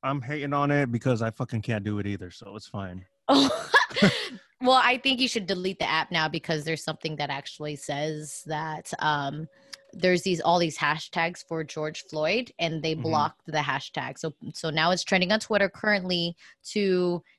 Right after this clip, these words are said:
Speaker 2: delete the app because they, they blocked those hashtags.
Speaker 1: Mm.
Speaker 2: So
Speaker 1: Yeah.
Speaker 2: if you hashtag and try to search how many people tweeted, or not tweeted, sorry, wrong platform,
Speaker 1: Mm-hmm.
Speaker 2: who, any, anyone who posted a video about George Floyd, you're not gonna see it because they blocked it.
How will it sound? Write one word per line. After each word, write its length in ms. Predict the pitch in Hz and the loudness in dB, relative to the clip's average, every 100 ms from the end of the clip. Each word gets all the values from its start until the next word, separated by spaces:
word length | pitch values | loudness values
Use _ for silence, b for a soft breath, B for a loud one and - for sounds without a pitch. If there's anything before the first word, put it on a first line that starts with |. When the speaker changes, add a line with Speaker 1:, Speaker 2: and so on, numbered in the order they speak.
| - | 0
Speaker 2:
delete 340 | 190 175 185 | 2 2 0
the 60 | - | 2
app 320 | 160 160 143 - | 2 2 0 -4
because 640 | 160 - 156 151 151 - - | -8 -2 0 0 -4 -12 -10
they, 420 | 170 170 165 160 - _ _ _ _ _ _ 160 | -2 0 0 -2 -10 _ _ _ _ _ _ -4
they 160 | 175 170 | -2 -2
blocked 440 | 143 151 147 _ | 0 -2 -4 _
those 640 | 156 151 143 143 - - _ _ _ - | -8 -8 -8 -10 -14 -20 _ _ _ -12
hashtags. 520 | 135 131 113 101 90 | -10 -2 -2 -2 -6
Speaker 1:
Mm. 20 | - _ _ _ _ - | -12 _ _ _ _ 4
Speaker 2:
So 200 | 214 214 | 6 6
Speaker 1:
Yeah. 100 | 214 | 4
Speaker 2:
if 120 | 208 | 4
you 460 | 247 302 311 302 - B | 2 2 0 -2 -6 B
hashtag 600 | - 226 240 - 180 165 | 0 0 2 2 4 4
and 100 | 170 | 0
try 140 | 175 180 | -2 -2
to 80 | 175 | 0
search 340 | 175 165 - - | -2 -4 -8 -4
how 200 | 185 190 | 0 2
many 260 | 196 185 | 0 -4
people 520 | 175 180 190 175 175 | -6 -6 -2 0 0
tweeted, 500 | 175 - 190 185 190 | -2 -6 -2 0 0
or 140 | - 160 | -2 -4
not 160 | 131 | -6
tweeted, 280 | - 147 147 | -8 -8 -6
sorry, 260 | - 135 139 147 | -4 -4 -4 -4
wrong 220 | 139 139 | -4 -4
platform, 500 | - 135 - 147 143 143 | -4 -8 -6 -8 -8 -4
Speaker 1:
Mm-hmm. 260 | 113 110 110 - | -4 -2 -4 -4
Speaker 2:
who, 160 | 180 | -2
any, 280 | - 196 202 - | 0 -2 -4 -4
anyone 300 | 180 202 208 | -2 0 0
who 60 | 180 | -2
posted 600 | - 185 190 - 220 220 | -4 -6 -4 0 0 0
a 80 | 185 | 0
video 420 | 190 208 208 208 | -2 0 2 2
about 340 | 220 208 196 | 2 2 0
George 300 | 202 196 196 | 0 -4 -4
Floyd, 240 | - 208 180 | -2 -2 0
you're 100 | 180 | 0
not 200 | 185 185 | -2 -2
gonna 160 | 175 | -6
see 180 | 160 175 | -6 -6
it 40 | 147 | -6
because 240 | 156 160 | -6 -6
they 80 | 156 | -6
blocked 440 | 131 - 123 - | -10 -12 -14 -14
it. 100 | - | -20